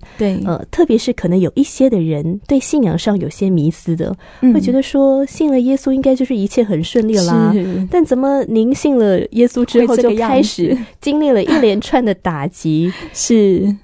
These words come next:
Speaker 2: 你怎么样看待这件事情呢？
Speaker 1: 啊，我觉得我就是那个会问这个问题的人。我在面临这一串的时候，有时候会，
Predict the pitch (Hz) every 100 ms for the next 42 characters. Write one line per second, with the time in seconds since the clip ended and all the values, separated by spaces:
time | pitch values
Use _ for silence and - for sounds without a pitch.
0 | - 269 339 233 170 185 208 196 - 208
1 | 175 180 170 175 180 170 - 170 - -
2 | - - 220 240 202 208 208 311 359 269
3 | 147 220 196 262 254 254 202 220 208 233
4 | 208 214 - 240 190 202 185 151 170 -
5 | - - - - - 220 302 302 320 233
6 | 202 214 285 202 - 247 196 - 190 208
7 | 180 180 233 247